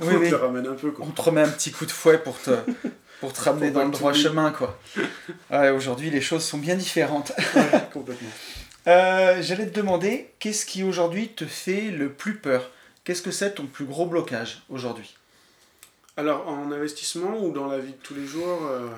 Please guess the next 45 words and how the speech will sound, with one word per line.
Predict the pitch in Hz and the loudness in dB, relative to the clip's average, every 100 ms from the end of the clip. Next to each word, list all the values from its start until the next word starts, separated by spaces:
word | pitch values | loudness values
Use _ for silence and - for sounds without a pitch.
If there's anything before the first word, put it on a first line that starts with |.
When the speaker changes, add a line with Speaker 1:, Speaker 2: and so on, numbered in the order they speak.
| - | -10
Speaker 1:
À | 131 | -4
toi | - 151 | 0 0
de | |
me | 160 147 | 2 0
dire. | 120 131 - - | 0 -4 -8 -10
Speaker 2:
<laughs> | - 269 | 0 2
euh, | - 330 143 139 135 131 131 127 131 | 6 4 4 2 2 2 2 0 -2
mon | 139 147 | -4 -6
plus | 139 123 | -10 -18
gros | 123 175 | -10 -10
blocage, | 156 139 - 170 170 117 - - - - - - | -8 -8 -2 0 0 -2 -12 -20 -20 -20 -20 -8
euh... | 127 120 123 117 107 110 _ _ _ _ - _ - - - | -4 -4 -4 -6 -10 -18 _ _ _ _ -20 _ -20 -20 -12
ce | - | -2
qui | 156 | 0
me | |
fait | 170 | 2
le | 180 | 0
plus | - 170 | -2 -4
peur, | - 190 151 | 0 0 2
on | |
va | 135 135 | 0 -2
dire, | 147 135 | -2 -2
euh, | 120 120 120 120 | -2 -6 -6 -6
c'est, | 120 135 | -6 -6
euh, | 123 156 143 151 135 | -6 -10 -12 -12 -8
ce | - 123 | -6 -6
serait | - - | -6 -8
plus | 147 139 | -10 -8
dans | 135 127 | -6 -4
ma, | 127 | -4
dans | 127 135 127 | -6 -8 -8
ma | 123 127 | -6 -6
vie, | 131 147 | -6 -10
si | - | -6
tu | 147 | -6
veux, | |
de | 127 | -6
pas | 120 139 139 135 131 123 | -6 -2 0 2 0 -2
rater | 120 143 151 | -6 -6 -6
quelque | 143 123 | -8 -10
chose, | 143 120 | -8 -10
tu | - | -12
vois, | 117 117 | -14 -14
de | 107 | -14
pas, | 127 117 107 | -12 -10 -12